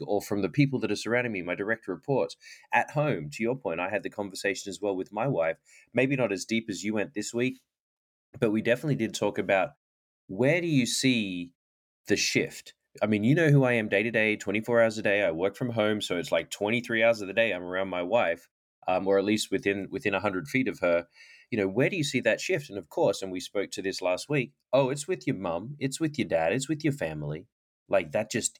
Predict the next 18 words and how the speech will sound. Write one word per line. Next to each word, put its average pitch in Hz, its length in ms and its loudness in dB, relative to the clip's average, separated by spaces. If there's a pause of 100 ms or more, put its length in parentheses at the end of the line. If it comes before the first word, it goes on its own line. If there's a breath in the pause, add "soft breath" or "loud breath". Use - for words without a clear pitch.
erupts 95 560 0
into 98 220 -8
this 92 220 -4
idea 92 400 -2
of 87 200 -4 (420)
all 147 200 4
of 139 60 2
these 117 200 -2
old 120 300 0
poses 139 400 2
come 104 200 -4
out 87 380 -2 (320)
and 107 180 -2
almost 107 360 -2
have 113 200 0
to 98 360 -4
cover 117 400 0
up. - 260 0